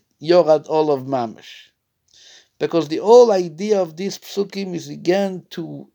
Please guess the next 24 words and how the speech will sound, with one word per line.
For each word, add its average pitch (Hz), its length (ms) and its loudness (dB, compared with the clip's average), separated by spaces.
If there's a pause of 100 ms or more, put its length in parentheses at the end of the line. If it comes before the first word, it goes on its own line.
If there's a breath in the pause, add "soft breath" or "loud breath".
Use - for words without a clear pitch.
(140)
introduce 165 840 -6
the 143 160 -6
Kedusha 127 840 -2
Sohor, 143 680 -2 (960 soft breath)
the 131 380 0
sanctity 202 720 -2
of 190 160 2
the 190 80 4
mountain. 160 560 0 (540)
And 147 180 -14
therefore, 202 840 -2 (520)
that's 196 460 4
what 170 260 -4
we 160 140 -4
are 143 140 2
dealing, 196 480 -4
and 151 120 -8
that's 170 320 -2
what 165 280 0
Rashi 151 800 -8
is 127 160 -16
looking 185 400 -10
to 151 100 0
explain. 156 640 0